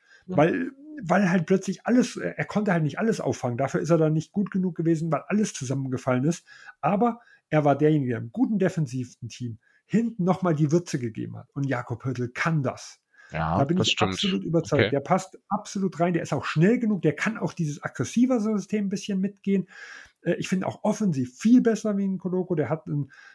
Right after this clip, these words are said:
Speaker 2: äh,
Speaker 1: Mhm.
Speaker 2: super Passing-Game aus dem Ding. Wir haben ihn jetzt gleich mit dreißig Punkten gesehen in seinem dritten Spiel oder sowas. Weil wenn, wenn die, äh, Defense quasi sich auf andere ein bisschen konzentriert, dann nutzt er auch die Chance, so aus dem Midrange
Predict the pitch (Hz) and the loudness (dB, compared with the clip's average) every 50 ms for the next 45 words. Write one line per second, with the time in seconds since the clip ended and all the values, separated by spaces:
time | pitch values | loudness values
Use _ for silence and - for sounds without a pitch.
0 | - - 135 151 151 151 147 - - 202 190 - 175 - - 190 214 214 - 226 | -14 -6 -2 0 0 0 0 -2 -4 -2 0 2 0 2 2 0 0 0 0 0
1 | 202 190 165 185 185 185 190 185 180 175 170 165 160 - 175 170 170 151 165 170 | 0 0 2 4 4 4 4 2 -2 -2 -4 -4 -2 -2 -2 0 0 2 2 2
2 | 170 165 156 _ - 131 120 110 170 196 185 175 175 - - 180 175 175 156 180 | 2 0 -4 _ -8 -10 -6 -4 -2 0 2 0 0 2 2 4 4 4 2 0
3 | 175 - 147 165 165 - 170 - - 214 208 190 - 202 185 190 175 190 190 180 | -2 0 -2 -2 0 -2 -2 0 2 2 2 2 0 0 2 4 4 4 4 4
4 | 175 165 160 170 165 165 160 160 - - 196 202 196 185 - - - 185 190 185 | 2 2 2 2 2 0 -2 -4 -4 -6 -4 -2 -2 -2 -2 0 4 4 4 4
5 | 185 - 160 160 160 151 151 160 156 160 156 - _ - - - - - - - | 4 2 2 2 2 2 2 2 2 2 0 -2 _ -20 -20 -20 -20 -20 -20 -20
6 | _ - 139 143 151 160 170 - 175 151 160 170 185 180 175 - - 185 165 156 | _ -2 2 4 4 4 2 0 -2 2 2 2 2 2 -4 -10 -14 -8 -2 0
7 | 170 185 180 156 170 175 170 165 - - 160 151 - _ - 190 190 - - 180 | 0 0 0 0 0 2 4 4 4 4 0 0 -2 _ 0 0 0 2 0 0
8 | 180 165 - - - 160 156 156 160 156 160 147 156 151 160 151 147 147 160 165 | -2 -2 -4 -6 -2 0 0 0 0 0 -2 -4 -2 -2 -4 -4 -2 -2 0 0
9 | 165 151 151 - 165 151 - 151 139 139 139 135 156 180 208 214 208 156 139 147 | 0 0 -2 -2 -4 -2 -2 -2 -4 -4 -4 0 4 4 4 4 4 2 2 2
10 | 220 247 - - - 196 - 180 165 - - 180 - - 170 170 170 170 160 - | 2 0 0 0 -2 -2 -2 -2 -6 -6 -6 -6 -2 0 0 0 0 0 -2 -2
11 | - 160 151 147 - - - 139 139 143 165 175 - - 170 160 160 160 156 | -2 -4 -4 -4 -4 -4 -4 -2 0 0 -2 -2 0 2 4 4 4 2 0